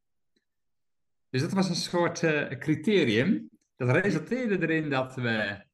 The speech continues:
één backpack hadden. Die, die kon ik dan op mijn rug doen. Eh, één grote, eh, eh, rolkoffer en één zo'n mooie rijdbare weekendtas. En dat we dan allebei nog een hand over hadden om onze kinderen,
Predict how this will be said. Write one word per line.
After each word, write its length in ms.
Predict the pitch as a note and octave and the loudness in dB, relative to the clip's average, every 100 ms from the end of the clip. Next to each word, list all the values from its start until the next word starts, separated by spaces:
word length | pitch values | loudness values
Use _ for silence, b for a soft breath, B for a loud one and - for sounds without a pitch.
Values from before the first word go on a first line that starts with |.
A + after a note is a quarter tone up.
| _ | _
één 500 | - F3 D3 G#2 - - _ | 0 2 4 2 -2 -16 _
backpack 400 | - G#2 - D#3+ | -4 -4 0 -2
hadden. 340 | - D3 G3 G3+ | 0 0 0 0
Die, 220 | - - | -2 -10
die 140 | - G2 | -12 -10
kon 200 | A#2 G2 | -6 -6
ik 80 | F#2 | -6
dan 140 | F#2 | -12
op 80 | C#2+ | -14
mijn 120 | D2 | -6
rug 180 | C3 C#3+ | -4 2
doen. 400 | G3+ B3 - - b b b b _ | 2 2 0 -16 b b b b _
Eh, 180 | B2+ | -2
één 340 | A#2+ - F#3+ G3 | -2 -2 -2 0
grote, 440 | C#3+ B2 A#2+ B2 | 2 0 0 -4
eh, 400 | G2 A2 F#2+ - | -2 -2 -2 -6
eh, 260 | G#2 F#2+ G2 | -6 -4 0
rolkoffer 600 | D3 E3+ - C#3+ - G#2+ | 0 0 0 -2 -2 -6
en 220 | F#2+ C3 | -4 -4
één 200 | C3+ A2+ | -4 -4
zo'n 220 | A2 G#2+ G#2 | -2 -2 -2
mooie 380 | A#2+ G#2+ F#2+ | -2 -2 -2
rijdbare 880 | F#2 G#2+ A2+ A#2 G#2+ G2 G2 F#2 D2+ A2 | -4 -2 0 0 -2 -4 -4 -4 -6 -6
weekendtas. 880 | C#3 - G3 F#2 G#3 - - - b b b b | -4 0 0 2 2 0 -8 -16 b b b b
En 120 | C3 | -2
dat 180 | D3 D3+ | -2 -2
we 60 | |
dan 200 | C#3+ C#3+ | -2 -2
allebei 380 | D3+ F#3 E3+ D#3+ D3+ | 0 0 2 2 2
nog 260 | D3+ C#3 | -2 -2
een 100 | C3 | -2
hand 360 | B2+ C#3+ D#3 B2 | -2 -2 -2 -4
over 300 | E3 F#3 E3+ D#3 | 0 0 0 -2
hadden 360 | D#3+ D3 C3+ | -2 -2 -2
om 140 | C#3+ C#3+ | -4 -4
onze 260 | C#3 B2 | -4 -4
kinderen, 760 | A#2+ E3 A2+ F#2+ F2+ E2+ D#2+ - | -2 0 0 0 -4 -6 -8 -12